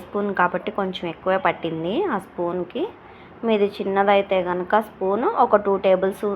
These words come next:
స్పూన్స్ వేసుకోండి అల్లం వెల్లుల్లి పేస్ట్.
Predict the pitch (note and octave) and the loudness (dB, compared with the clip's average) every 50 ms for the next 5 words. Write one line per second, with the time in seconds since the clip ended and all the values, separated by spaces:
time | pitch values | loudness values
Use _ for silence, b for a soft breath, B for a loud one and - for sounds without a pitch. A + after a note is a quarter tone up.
0 | - - - - - G3+ G3+ G3+ G3+ G3+ G3 F#3 F3 F3 F3 - - - F3+ F3+ | -6 -10 -16 -10 -6 -4 -4 -4 -4 -4 -2 -2 -2 -2 -2 -6 -4 -2 0 0
1 | F3 E3+ F3 F3+ F3+ E3+ E3+ F3 F#3 F#3 F#3 F#3 F3+ F3 F3 E3 E3 - D#3 D#3 | 0 2 4 4 4 4 4 2 2 2 2 2 2 2 0 -2 -4 -4 -6 -6
2 | D#3 D#3 - - | -6 -8 -8 -4